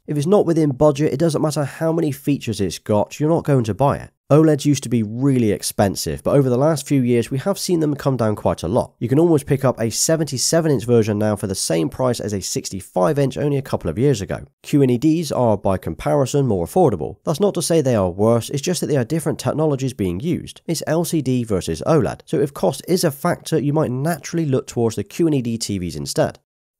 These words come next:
So with all of that said, looking at the brightness, picture quality, reflections, gaming, burn-in, and a few others, which is the better choice? Well, as mentioned at the start, it really comes down to which is best for your needs or the room that you're using it in. For me, a brighter room with windows opposite or right next to the T V,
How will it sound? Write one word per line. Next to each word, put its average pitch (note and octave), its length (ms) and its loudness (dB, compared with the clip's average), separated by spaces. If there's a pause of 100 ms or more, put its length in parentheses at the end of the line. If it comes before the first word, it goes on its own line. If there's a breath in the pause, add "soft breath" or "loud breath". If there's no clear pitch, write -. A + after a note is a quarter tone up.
So C#3+ 200 2
with C3 140 4
all F3+ 240 4
of C#3 60 4
that B2 180 2
said, D3+ 360 2
looking A2 260 2
at F2 60 0
the F2 120 -4
brightness, C3 580 0
picture - 300 -4
quality, B2+ 500 0
reflections, B2+ 680 -2
gaming, C3+ 580 2
burn-in, C3+ 500 4
and A2+ 80 0
a G2+ 60 -2
few - 260 -4
others, C3 460 0
which E3 260 0
is D3+ 220 0
the D3+ 140 0
better B2 380 0
choice? - 480 -2
Well, C#3+ 160 4
as E3+ 160 2
mentioned D#3 300 2
at C#3 80 2
the A2+ 60 -4
start, C3 360 2
it C3 120 -2
really E3+ 260 0
comes D#3+ 280 -2
down C#3 180 2
to A#2+ 120 -4
which B2+ 360 -2
is C#3 100 -6
best A#2+ 260 -2
for G#2 100 -4
your D3 340 0
needs B2 400 0
or B2 80 -2
the A2+ 80 0
room A2 280 0
that G#2 80 -2
you're F#2 200 -2
using A#2 340 0
it - 100 -4
in. C2 220 -10
For C#3 160 0
me, D#3+ 260 4
a A2+ 140 2
brighter C#3+ 460 0
room C#3+ 320 2
with G2+ 140 0
windows A#2 520 0
opposite A#2+ 320 -2
or G2 160 -2
right F#2+ 180 0
next C#3 280 -2
to D3 100 -2
the A2 80 -2
T F#2+ 220 -4
V, F2 280 -2